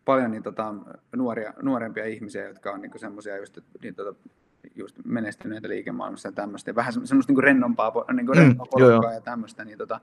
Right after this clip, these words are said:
Speaker 1: niin se on just jännä, että yleensä yrityksen asiakkaat näyttää yritykseltä ja sen kulttuurilta. Et se on muuten, se on oikeesti mielenkiintoinen juttu.
Speaker 2: To-, toi on muuten totta. Nyt kun sä rupe-, nyt kun sä sanoit sen, niin mä rupesin miettimään, niin
Speaker 1: Joo.
Speaker 2: ei saa kyllä, kyllä toi on ihan täysin totta kyllä.
Speaker 1: Eikö ookin?
Speaker 2: Oh.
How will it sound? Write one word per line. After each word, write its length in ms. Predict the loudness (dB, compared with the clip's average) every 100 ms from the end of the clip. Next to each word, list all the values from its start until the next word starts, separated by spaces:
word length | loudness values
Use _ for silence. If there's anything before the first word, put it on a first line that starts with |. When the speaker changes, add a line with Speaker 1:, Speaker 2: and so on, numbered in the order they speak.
| _ _ _
Speaker 1:
niin 80 | 2
se 80 | 4
on 100 | 4
just 140 | 2
jännä, 280 | 2 2 2
että 160 | -2 -2
yleensä 260 | 0 0
yrityksen 500 | -2 -2 -4 -4 -4
asiakkaat 440 | -2 -4 -6 -6 -2
näyttää 380 | 0 0 -2 -4
yritykseltä 640 | -4 -10 -12 -20 -16 -14
ja 60 |
sen 120 | -14 -12
kulttuurilta. 600 | -12 -12 -16 -18 -18 -10
Et 60 |
se 100 | -2
on 80 | 0
muuten, 240 | -2 -6 -12
se 100 | -6
on 60 | 0
oikeesti 380 | 0 -2 -6
mielenkiintoinen 600 | -4 -4 -6 -16 -16 -16 -16
juttu. 260 | _ -18 -18 -4
Speaker 2:
To-, 120 | -4 2
toi 160 | 8 10
on 60 | 10
muuten 260 | 8 8
totta. 300 | 10 8 4
Nyt 120 | 0
kun 120 | 0 4
sä 80 | 4
rupe-, 240 | 4 0
nyt 80 | 0
kun 100 | -2
sä 100 | 2
sanoit 380 | 6 6 6 4
sen, 140 | 2
niin 80 | 2
mä 60 | 0
rupesin 300 | 0 0 2
miettimään, 600 | 2 0 -4 -6 -4 -2
niin 120 | -2
Speaker 1:
Joo. 100 | -2 -8
Speaker 2:
ei 120 | -4
saa 220 | 6 6
kyllä, 160 | 8 4
kyllä 220 | 6 8
toi 180 | 10 10
on 60 | 10
ihan 140 | 8
täysin 320 | 6 6 4
totta 340 | 0 0 -2 -10
kyllä. 200 | -8 -8 -10 _ _
Speaker 1:
Eikö 200 | -6 -2
ookin? 340 | -4 -4 -14 -20 _ _ _ _ _ _
Speaker 2:
Oh. 220 | 6 6